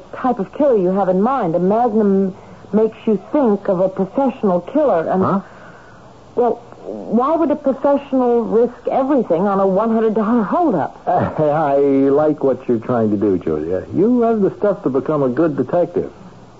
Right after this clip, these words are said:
Speaker 2: But this is open and shut. You're looking for a punk who panicked. So you go out there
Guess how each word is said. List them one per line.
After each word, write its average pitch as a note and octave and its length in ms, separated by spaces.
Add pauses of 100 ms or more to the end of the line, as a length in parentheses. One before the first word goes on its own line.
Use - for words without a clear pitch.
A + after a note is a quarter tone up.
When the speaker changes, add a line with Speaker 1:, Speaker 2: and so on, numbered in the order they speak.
(120)
Speaker 2:
But F#3 380
this A#2+ 260
is F#3 140
open E2+ 280
and - 140 (140)
shut. A#1+ 140 (640)
You're C#3 200
looking F3 380
for A#2 140
a F#2+ 60
punk C#3 320
who G2+ 140
panicked. - 500 (380)
So A2+ 160
you G#2+ 320
go C#3+ 240
out F3 260
there B2+ 400